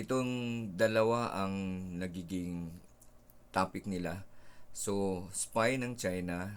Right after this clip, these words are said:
na itong, uh, kinasuhan ng, ng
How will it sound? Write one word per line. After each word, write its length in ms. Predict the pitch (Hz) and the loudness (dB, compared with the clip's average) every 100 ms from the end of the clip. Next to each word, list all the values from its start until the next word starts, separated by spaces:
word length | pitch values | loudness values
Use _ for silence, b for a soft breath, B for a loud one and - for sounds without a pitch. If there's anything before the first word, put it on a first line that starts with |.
| 104 92 | -8 -4
na 80 | |
itong, 560 | 87 87 92 90 90 90 - B B B B B - | -4 -4 -4 -4 -4 -6 -10 B B B B B -10
uh, 560 | 90 85 78 73 67 - | -6 -4 -4 -8 -10 -2
kinasuhan 560 | 107 110 120 113 113 | 0 2 2 2 4
ng, 160 | 101 98 95 92 90 85 - - - - | 2 0 0 -2 -4 -6 -10 -20 -18 -6
ng 360 | 98 92 90 | 0 0 0